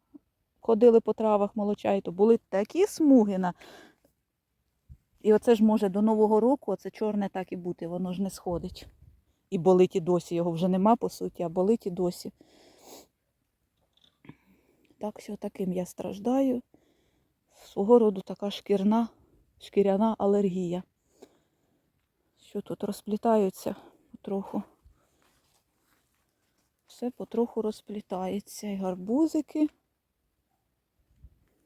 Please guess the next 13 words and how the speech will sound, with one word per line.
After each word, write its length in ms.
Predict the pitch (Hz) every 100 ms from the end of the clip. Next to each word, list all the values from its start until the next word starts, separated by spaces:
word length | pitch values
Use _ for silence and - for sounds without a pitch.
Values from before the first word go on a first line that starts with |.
| _ _ _ _ -
Бурячок 500 | 208 202 - 269 -
он 140 | 185
підсихав 600 | 190 - 202 208 311 330
від 160 | 302 -
спеки. 680 | - - 294 285 - 269 262 _ _ _ _ - - _ _ _ -
Ну, 200 | 269 277 - _ _ _ -
начебто 640 | 226 269 247 - - 202 _ _ _ _ _ _ _ -
передають 840 | 208 202 196 208 202 208 214 - - _
на 140 | - 185
завтра 420 | 190 226 233 214
чи 140 | -
на 100 | 185
післязавтра 800 | 175 - 185 180 190 208 - 190